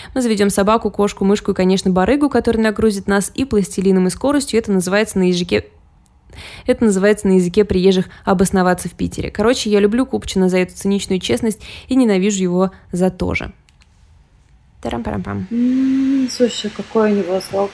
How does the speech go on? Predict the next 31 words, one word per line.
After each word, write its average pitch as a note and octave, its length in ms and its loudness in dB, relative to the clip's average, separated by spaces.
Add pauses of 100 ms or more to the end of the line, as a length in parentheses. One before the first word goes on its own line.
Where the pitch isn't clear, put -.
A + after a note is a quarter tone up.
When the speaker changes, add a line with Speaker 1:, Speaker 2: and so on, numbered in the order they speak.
Speaker 2:
конечно. F3+ 500 -10 (640)
Какой - 260 -14
трёх- G3+ 220 -16
Speaker 1:
Хороший, A3+ 560 -4
Speaker 2:
Немного, A#3+ 280 8
Speaker 1:
хороший. - 160 -4
Я C#4+ 80 8
ещё C#4 160 2
Speaker 2:
слушайте, D4+ 180 4
Speaker 1:
много D#4 160 2
Speaker 2:
я, E4+ 60 0 (100)
Speaker 1:
всего C4 140 2
Speaker 2:
я A#3 160 -2
Speaker 1:
вы-, B3+ 160 -2 (200)
мгм. A#3 240 -6 (840)
Speaker 2:
я G#3+ 160 2
щас A3+ 180 2 (100)
дико G#3 220 -2
вообще F3 320 -2
извиняюсь, F#3+ 500 2 (100)
просто E3 400 -4
дико E3 240 -6
извиняюсь D3+ 460 -10 (200)
заранее, D#3+ 460 0 (560)
но E3+ 400 2 (480)
он E3+ 200 2
чем-то F3 320 -4
похож E3+ 440 -2
на E3 360 0
раннего E3+ 280 0
Прилепина. E3+ 580 0